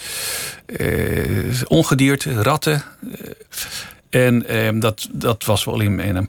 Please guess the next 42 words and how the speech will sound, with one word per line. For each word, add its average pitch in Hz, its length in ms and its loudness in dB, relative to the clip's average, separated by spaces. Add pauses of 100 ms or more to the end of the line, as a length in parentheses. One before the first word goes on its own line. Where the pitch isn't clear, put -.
(100)
wat 95 320 -6
meer 127 240 4
wijken 131 340 2
zo 120 160 -2
in 117 140 0
Amsterdam. 120 500 2
En - 80 4
in 107 160 2
begin 110 240 2
jaren 110 200 4
zeventig 120 360 0
is 120 180 0
er 110 80 0
een 101 80 2
grote, 113 460 0 (680)
besloten 113 520 2
tot 104 120 -2
een 110 80 -2
grote 117 320 0
stadssanering, 147 800 2
hè, 139 140 2
met 110 160 -8
de, 113 100 -6
ik - 200 -6
geloof, - 200 -4
wethouder 110 480 2
Jan 113 360 2
Schever, 135 600 2
die 120 140 2
daar 117 360 -2 (440)
heel 120 220 2
actief - 380 0
in 107 140 4
was. 104 420 0 (840)
En, 113 360 4
ehm, 104 540 2 (280)
en 143 120 2
toen 185 120 4
zijn 175 120 4
die 131 100 4
wijken 113 320 0
aangepakt. - 800 -2